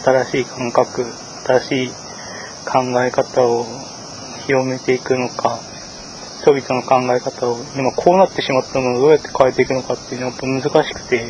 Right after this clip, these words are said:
うん。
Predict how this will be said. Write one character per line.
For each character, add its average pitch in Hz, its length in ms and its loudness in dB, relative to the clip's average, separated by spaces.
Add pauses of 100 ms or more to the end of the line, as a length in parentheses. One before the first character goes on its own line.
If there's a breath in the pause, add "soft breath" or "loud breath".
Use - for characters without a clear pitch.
(2000 loud breath)
う 123 60 -6
ん。 120 520 -8